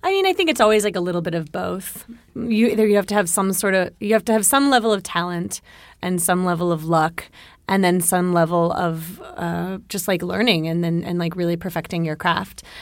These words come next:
And it's why there are people that, like, will, they'll work their entire lives, but they'll never be, like, really good actors. But then there are people that are, like,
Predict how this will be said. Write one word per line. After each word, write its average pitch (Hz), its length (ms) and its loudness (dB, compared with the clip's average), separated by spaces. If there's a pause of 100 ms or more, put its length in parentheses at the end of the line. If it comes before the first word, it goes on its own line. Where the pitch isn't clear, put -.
And 285 80 4
it's 339 180 4
why 320 240 6
there 330 140 4
are 294 60 2
people 233 340 -2
that, 226 140 0
like, 190 180 -2
will, 202 240 -2 (380)
they'll 220 320 2
work 226 260 2
their 214 140 2
entire 202 480 4
lives, 180 360 4
but 175 140 -14
they'll 170 140 -4
never 185 280 2
be, 180 280 -2
like, 170 200 0
really 165 640 -2
good 165 220 0
actors. 185 600 0 (360)
But 269 180 4
then 294 160 8
there 277 160 8
are 247 60 4
people 240 260 0
that 202 140 2
are, 202 80 4
like, 180 180 0